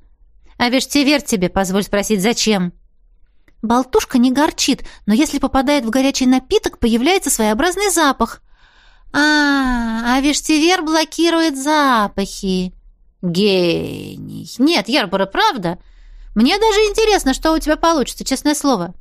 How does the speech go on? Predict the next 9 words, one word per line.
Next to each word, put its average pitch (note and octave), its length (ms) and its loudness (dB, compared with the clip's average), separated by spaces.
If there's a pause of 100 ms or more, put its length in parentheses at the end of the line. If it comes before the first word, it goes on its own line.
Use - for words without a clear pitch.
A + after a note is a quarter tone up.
(240)
Но A3 280 2
учти, A3+ 520 -2 (640)
если G#3+ 640 0
со A3 240 0
сладкой B3 580 -2
выпечкой G#3 560 -2
Академии G3 600 0
что-то A#3+ 420 -2
случится, F3 880 -2